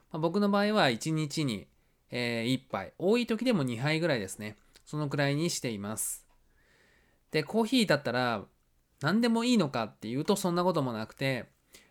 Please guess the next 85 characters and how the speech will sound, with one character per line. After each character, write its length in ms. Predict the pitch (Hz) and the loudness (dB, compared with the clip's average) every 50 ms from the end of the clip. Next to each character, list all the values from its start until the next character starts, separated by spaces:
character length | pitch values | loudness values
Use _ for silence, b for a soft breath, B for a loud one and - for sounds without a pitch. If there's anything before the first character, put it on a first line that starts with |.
| b b - | b b -4
ま 80 | 156 | -2
あ、 20 | 170 185 180 - - | -2 -2 -4 -4 -4
よ 120 | - 240 | -2 -2
く 100 | 254 - 226 | 2 4 4
あ 40 | 196 | 6
る 80 | 165 151 | 6 6
よ 140 | 135 123 | 4 4
う 40 | 110 117 | 2 0
な、 320 | 123 123 120 107 90 - _ b b b b b b - | -2 -2 -2 -4 -4 -8 _ b b b b b b -6
こ 180 | - 123 120 | -2 0 0
う、 60 | 120 | 2
イ 60 | 139 165 | 2 2
ン 140 | 185 180 | 0 0
ス 100 | 160 - | 0 -2
タ 160 | - - 165 160 | -2 0 0 0
ン 100 | 160 156 | 0 -2
ト 120 | 165 156 | -2 -2
コ 220 | 156 - 151 147 | -2 0 0 0
ー 20 | 147 | 0
ヒ 160 | 139 - 151 135 | -2 -2 -2 -4
ー 60 | 113 | -4
と 140 | - - 90 | -4 -8 -12
か、 420 | - - 127 117 113 107 92 - - _ B B B B B B B B - | -10 -8 -6 -4 -4 -4 -6 -8 -14 _ B B B B B B B B -10
え 60 | 120 | -8
ー、 40 | 113 | -6
缶 300 | - - 196 196 196 190 | -2 0 2 2 2 0
コ 200 | 190 - 185 180 | 0 2 2 2
ー 40 | 170 | 2
ヒ 120 | 143 165 | 2 0
ー 40 | 147 | -2
で 120 | 117 98 | -2 -2
す 100 | - - | -6 -8
ね。 240 | - 101 101 104 - _ _ _ _ _ _ - | -8 -10 -10 -10 -12 _ _ _ _ _ _ -4
あ 60 | 170 | 0
あ 60 | 190 | 2
い 120 | 214 220 | 4 4
う 80 | 226 226 | 4 4
も 120 | 214 226 | 4 2
の 160 | 220 220 196 156 | 2 2 2 2
は 200 | 147 147 143 131 | 2 2 2 0
や 80 | 127 | 0
っ 20 | 123 | -2
ぱ 80 | 113 | -4
飲 160 | 104 104 113 | -6 -4 -2
ま 140 | 131 156 165 | 0 0 0
な 100 | 156 127 | 0 0
い 80 | 104 82 | -2 -4
で 140 | 90 92 - | -6 -10 -12
す。 240 | - - - - _ b b b b b b b b b b b b b | -12 -14 -18 -20 _ b b b b b b b b b b b b b
や 60 | 185 | -2
っ 40 | - | 0
ぱ 100 | 165 131 | 0 0
ね、 100 | 117 107 | -2 -4
こ 120 | 110 104 | -6 -8
の 100 | 104 104 | -8 -8
香 320 | - - - 214 247 277 | -6 -2 2 4 4 6
り 100 | 277 269 | 6 4
が 80 | 254 254 | 4 4
良 100 | 262 262 | 2 2
く 120 | 247 190 | 2 2
な 60 | 170 143 | 2 0
い 60 | 131 | 0
と 60 | 135 | 0
い 80 | 120 110 | -2 -4
う 60 | 107 | -4
か、 220 | - - 120 113 107 | -4 -4 -4 -2 0
防 180 | 127 151 175 175 | 4 4 4 4
腐 200 | 170 190 180 165 | 4 2 0 2
剤 200 | 180 175 175 170 | 2 2 2 2
と 120 | - 170 | 0 -2
か 120 | 151 131 | -2 -4
使 240 | - - - - - | -4 -6 -6 -2 0
わ 140 | 135 135 135 | 2 4 4
れ 100 | 135 139 | 2 2
た、 200 | 139 - 123 135 | 0 -2 -4 -4
て 340 | - _ _ 160 - - 143 | -6 _ _ -14 -10 -6 -4
た 140 | 139 135 117 | -2 -2 -2
り 180 | 104 85 - - _ _ _ _ _ - | -4 -8 -12 -16 _ _ _ _ _ -12
と 80 | - | -10
か 160 | - - 110 | -8 -8 -8
し 100 | - - | -8 -8
て、 360 | - - 120 110 98 - - - | -6 -6 -6 -6 -6 -10 -10 -10
や 80 | - 156 | -10 -10
っ 20 | |
ぱ 60 | - | -6